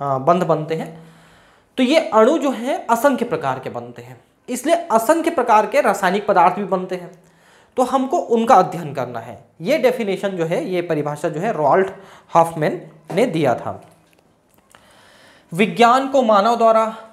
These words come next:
प्रकृति को समझने और उसका वर्णन करने के लिए ज्ञान को व्यवस्थित करने के नियंतर-, नियं-, निरंतर प्रयास के रूप में देखा जा सकता है।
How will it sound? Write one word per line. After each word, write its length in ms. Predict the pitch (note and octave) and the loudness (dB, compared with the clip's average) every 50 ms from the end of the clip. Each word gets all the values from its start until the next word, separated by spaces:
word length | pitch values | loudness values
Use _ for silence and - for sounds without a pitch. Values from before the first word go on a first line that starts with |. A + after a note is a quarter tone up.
| _ - | _ -10
प्रकृति 340 | F#3+ F#3+ A#3+ G#3+ C4+ C4+ | -8 -8 -6 -4 -4 -2
को 140 | C4 B3+ A#3 | -2 0 -2
समझने 640 | - - F#3 F3+ F3 D#3+ F3 G3 G3 G#3 G3+ G3+ G3+ - G#3 | 0 0 -2 -2 -2 -4 -4 -6 -6 -6 -6 -8 -8 -4 -4
और 80 | G3+ | -2
उसका 260 | G3+ G3 - - A#3 | -2 -2 -2 0 0
वर्णन 440 | G3+ D3+ D#3 E3 F3 G3+ A3+ A#3 A#3+ | 2 2 2 2 2 2 0 -2 -2
करने 300 | - G3+ F#3 F#3 F3 E3+ | 0 -2 -2 -2 -2 -6
के 120 | E3+ F3+ F#3 | -4 -2 -2
लिए 100 | F#3 E3+ | -2 -2
ज्ञान 420 | D3 - E3+ D#3 G3 B3 C4 C4 | -2 0 0 2 2 0 -2 -2
को 140 | - C4+ A#3 | -6 -8 -6
व्यवस्थित 600 | E3+ D#3+ D#3+ D3 D#3+ D#3+ D#3+ - D4+ D#4 - - A3 | -2 -2 0 0 0 -4 -4 -4 -4 -4 -2 -2 -2
करने 300 | G3 E3+ E3 E3 E3 D#3 | -2 -2 -2 -4 -6 -6
के 240 | E3 - F3 A3+ | -6 -4 -4 -4
नियंतर-, 800 | A#3 F#3 E3+ E3 F3 F3 F#3 F#3 C#4 C#4+ D4 D4 C#4+ - - - | -4 -4 -2 -2 -2 -2 -2 0 2 2 2 2 0 -6 -12 -10
नियं-, 280 | F3+ F3 F3 F3+ F3+ F3+ - - - - - - _ - | -6 -4 -4 -2 -4 -6 -10 -14 -20 -20 -20 -16 _ 2
निरंतर 380 | F#3 G#3 A3+ A3 A3+ C4 D4 D4 | 4 4 4 4 4 2 0 0
प्रयास 400 | - G#3+ G3 E3 G3 G#3+ - - | 2 0 0 2 0 0 -2 -2
के 60 | G#3 | -4
रूप 120 | F3 D#3 - | -4 -4 -2
में 160 | - - D#3 D#3 | -4 -4 -2 -2
देखा 260 | D3 C#3+ - D3+ C#3 | -2 -4 -2 -2 -2
जा 140 | C3 B2 A#2 | 0 -2 -2
सकता 340 | - B2+ - - - C3 | -4 -6 -12 -8 -6 -6
है। 360 | A#2+ - C#3 A#2 - - - | -4 -4 -6 -8 -8 -12 -18